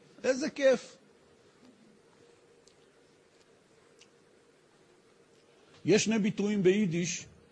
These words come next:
שתורגמו ונכנסו לסלנג הישראלי הצברי. אחד זה, הוא לא יודע מה החיים שלו.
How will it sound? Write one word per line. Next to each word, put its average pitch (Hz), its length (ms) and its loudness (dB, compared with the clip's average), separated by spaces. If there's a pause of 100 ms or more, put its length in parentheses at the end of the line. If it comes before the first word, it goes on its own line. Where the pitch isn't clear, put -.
(100)
שתורגמו 180 800 0
ונכנסו 185 500 -4
לסלנג 180 500 -2
הישראלי 165 640 -2
הצברי. 160 640 -2 (1120)
אחד 196 360 2
זה, 220 220 2 (460)
הוא 156 140 2
לא 196 60 4
יודע 202 340 2
מה 185 100 -2
החיים 160 300 -2
שלו. 127 220 -4